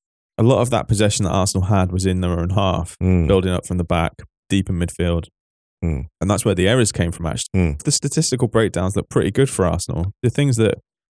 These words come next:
Speaker 1: they were just behind on, on Man City were, were kind of like the running X, the rolling X G.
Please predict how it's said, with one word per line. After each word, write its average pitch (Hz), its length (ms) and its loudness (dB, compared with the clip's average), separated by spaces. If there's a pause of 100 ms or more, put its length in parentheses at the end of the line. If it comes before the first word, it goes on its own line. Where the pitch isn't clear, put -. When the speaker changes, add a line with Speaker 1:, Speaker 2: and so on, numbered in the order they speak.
Speaker 1:
they 104 100 4
were 107 120 6
just 107 200 -2 (100)
behind 107 500 2 (120)
on, 90 280 -2 (140)
on 87 160 -2
Man 87 140 0
City - 320 0
were, 82 340 0
were 87 180 -2
kind 98 200 0
of 92 80 0
like 90 120 0
the 90 80 -2
running 90 240 0
X, - 140 -6 (100)
the 92 60 -2
rolling 95 280 2
X - 180 -4
G. 92 100 -2